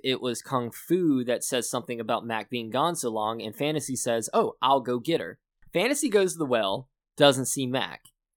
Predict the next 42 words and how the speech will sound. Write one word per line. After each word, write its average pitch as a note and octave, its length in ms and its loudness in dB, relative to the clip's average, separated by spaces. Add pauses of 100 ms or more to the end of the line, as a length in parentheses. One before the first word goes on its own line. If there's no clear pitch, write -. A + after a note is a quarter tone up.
(240)
Goes F#3+ 240 4
to E3+ 80 -8
pull G3 320 0
on D#3+ 280 4
the, A#2+ 380 4
the B2 160 0
rope C#3 560 4
that C3 160 0 (100)
has C3 260 0
the B2 80 -8
melon D#3 380 0
tied G#2+ 300 -2
to G#2+ 220 -4
it, D3+ 160 0 (460)
and D#3 160 2
is D3 100 -2
like, D#3 400 6
"Oh, C3+ 440 4 (160)
she - 200 -2
never F3 340 4
once F3+ 220 0
got G#3 200 0
the A#3 60 -2
melon. G3 420 0
That's G#3+ 280 -4
really C#4+ 300 2
weird. A#2 440 -2
Where C#3 320 2
is C4 280 0
Mac?" C4 500 0 (320)
And E3 80 -10
she G3+ 80 -4
looks A3+ 260 -4
up C#4+ 120 -4
at C#4+ 80 -10
the C4 80 -2
sunset C#4 500 0
while D3+ 160 0
pulling G#3+ 400 -4
on A3 140 -2
the A3 80 -4
rope. A3 340 0